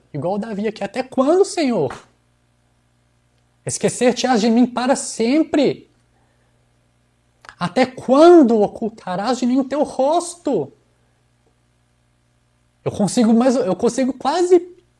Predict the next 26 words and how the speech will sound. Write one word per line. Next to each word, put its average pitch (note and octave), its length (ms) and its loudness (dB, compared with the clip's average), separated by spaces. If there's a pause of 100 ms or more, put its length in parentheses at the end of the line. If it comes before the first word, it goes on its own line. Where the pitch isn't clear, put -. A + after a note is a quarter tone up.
perceber A#3 560 0
Davi A3 200 -2
dizendo, G#3 300 -2
"Já G#3 120 -2
não B3+ 120 -4
aguento C4+ 400 -2
mais. C#4+ 920 -2 (840)
Me E3 160 0
livra C4 500 2
dessa B3 320 -4
situação, A3+ 640 -10
me C4 120 -2
tira C4+ 420 -4
daqui." C#4+ 640 -6 (2250)
E D#3 60 -8
posso G#3 280 -6
confessar G3 500 -6
pros E3 160 -12
irmãos E3+ 300 -8
quantas A4 640 2
vezes F3+ 380 0
eu F#3+ 100 -4
não F#3+ 140 -8
oro E3+ 240 -8
desse E3 220 -12
jeito. - 380 -20